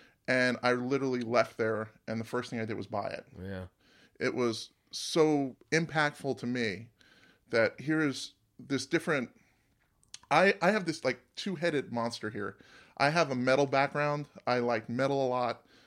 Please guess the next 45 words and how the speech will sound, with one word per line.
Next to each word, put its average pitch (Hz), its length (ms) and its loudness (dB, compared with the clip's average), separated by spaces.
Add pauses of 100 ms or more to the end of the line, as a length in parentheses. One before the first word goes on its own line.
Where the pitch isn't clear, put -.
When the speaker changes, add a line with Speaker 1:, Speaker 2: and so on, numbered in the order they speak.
(140)
Speaker 1:
but 143 100 2
I 139 60 6
also 147 400 2
am 135 120 -2
open 131 220 0
to 139 100 -6
all 123 180 0
different 120 240 -6
types 113 220 -4
of 104 80 -6
Speaker 2:
Sure. 113 80 0
Speaker 1:
music. - 260 -4 (240)
And 127 500 2 (400)
Peter 180 220 4
Gabriel 147 480 4
was 131 180 0
my, 131 180 0 (100)
it, - 240 -6
that 156 120 2
was 143 120 0
my 135 100 -2
alter 123 580 -2
ego. 117 420 -4
Speaker 2:
Yeah. 127 80 -2
Speaker 1:
Talking 151 300 2
Heads, 127 380 -2
Peter 127 240 -6
Gabriel, 120 440 -2
those 120 180 -4
sort 117 120 -6
of 110 100 -4
things. 107 260 -8 (420)
They 139 460 4 (100)
kind 127 220 0
of 113 180 0 (400)
had 139 360 -4
that 127 160 -2
extra 120 280 -4
space 113 300 -6
for 143 120 -16
me, 110 160 -8
and 107 120 -6
I'd 113 180 -6
listen 117 260 -6
to 107 260 -6